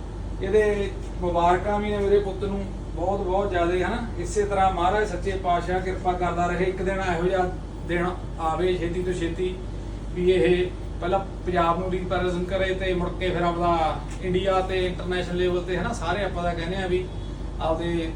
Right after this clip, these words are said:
ਭਾਰਤ ਦਾ ਨਾਂ ਉੱਚਾ ਕਰੇ ਤੇ ਪੰਜਾਬ ਦਾ ਨਾਂ ਉੱਚਾ ਕਰੇ, ਆਪਦੇ ਮਾਂ ਪਿਓ ਦਾ ਨਾਂ ਉੱਚਾ ਕਰੇ।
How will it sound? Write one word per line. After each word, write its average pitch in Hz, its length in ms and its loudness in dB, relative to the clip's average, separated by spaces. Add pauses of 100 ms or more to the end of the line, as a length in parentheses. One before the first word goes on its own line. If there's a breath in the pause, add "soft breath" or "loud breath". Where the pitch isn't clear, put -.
ਭਾਰਤ 160 320 0
ਦਾ 175 100 2
ਨਾਂ 170 200 0
ਉੱਚਾ 165 340 0
ਕਰੇ 165 320 -4 (560)
ਤੇ 156 300 -4
ਪੰਜਾਬ 165 360 2
ਦਾ 180 80 2
ਨਾਂ 170 180 0
ਉੱਚਾ 170 320 0
ਕਰੇ, 170 480 -2 (420)
ਆਪਦੇ 156 420 -2
ਮਾਂ 156 240 0
ਪਿਓ 165 140 -2
ਦਾ 151 140 -2
ਨਾਂ 143 140 -4
ਉੱਚਾ 135 300 -4
ਕਰੇ। - 200 -6